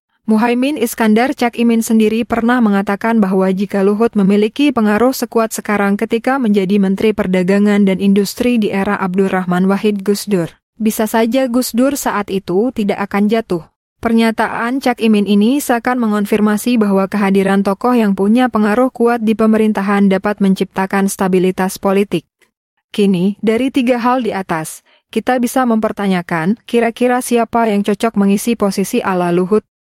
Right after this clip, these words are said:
Well, jika kita melihat dari aspek kedekatan personal, Ketua Harian Partai Gerindra, Sufmi Dasco Ahmad mungkin jadi yang paling mendekati kriteria Luhut tersebut.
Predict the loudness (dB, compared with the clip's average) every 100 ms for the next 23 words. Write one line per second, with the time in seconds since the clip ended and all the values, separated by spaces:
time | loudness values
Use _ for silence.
0 | _ _ 0 0 0 -4 -8 _ _ -6
1 | -4 -2 -2 -2 -2 -2 0 -2 -2 -2
2 | 0 0 -2 -6 -2 -2 -2 -2 -2 -2
3 | -2 -2 -2 -2 0 0 0 -4 -10 _
4 | _ -10 -4 -2 0 0 0 0 0 -2
5 | -2 -2 -2 -2 0 0 -2 -6 -10 _
6 | _ -6 -4 0 0 2 0 0 -2 -2
7 | -2 0 0 2 2 2 0 0 2 2
8 | 0 0 0 0 2 2 2 0 -2 -2
9 | -4 0 0 0 2 2 2 2 2 -2
10 | -4 -4 -2 0 -2